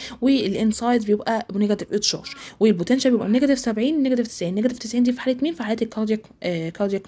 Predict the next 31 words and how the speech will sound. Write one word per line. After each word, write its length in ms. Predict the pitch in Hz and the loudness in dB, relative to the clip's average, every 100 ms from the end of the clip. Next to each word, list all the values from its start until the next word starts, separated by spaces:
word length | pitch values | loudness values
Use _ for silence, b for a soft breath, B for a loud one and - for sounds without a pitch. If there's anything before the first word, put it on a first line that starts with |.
| - | -8
آه، 340 | 170 165 160 | -6 -4 -6
ماسلز 360 | 170 208 233 214 | -4 -2 -2 -2
اللي 100 | 196 | -6
احنا 140 | - | -6
خدناها 380 | 180 - 170 190 | -12 -10 -8 -6
قبل 100 | 180 | -6
كده 180 | 175 190 | -6 -8
في 120 | 190 | -6
الشابتر 440 | 165 160 190 - | -10 -8 -10 -6
اللي 100 | 175 | -8
فات. 240 | 156 - - _ B B B B 254 277 | -8 -14 -20 _ B B B B -4 2
المهم 260 | 269 285 320 | 4 2 0
ايه 120 | 277 | 0
بقى 120 | 269 | 0
الكوزنج 380 | 247 269 254 233 | 0 0 2 2
بتاعت 260 | 214 180 185 | 0 -4 -2
الريستنج 360 | 233 247 247 | -4 2 2
membrane؟ 400 | 220 220 220 277 | 2 2 2 0
ايه 160 | 359 247 | 2 0
الاسباب؟ 440 | - 180 - 294 - | 0 -4 -2 -2 -2
اربع 280 | 254 240 240 | -4 -4 -4
اسباب 300 | 220 175 156 _ - - | -6 -6 -10 _ -20 -6
تقدر 220 | 226 214 | -2 -2
تقولهم 380 | 202 175 185 269 | -2 -2 0 2
لي 100 | 339 | 4
وبسيطه 500 | 247 214 214 254 247 | 4 2 0 0 2
جداً 320 | 214 233 311 - B B | 2 2 0 -4 B B
من 180 | 247 240 | 2 4
غير 200 | 226 247 | 4 0
ما 80 | 214 | 0
تحفظ. 380 | 254 - 349 | -4 -4 -4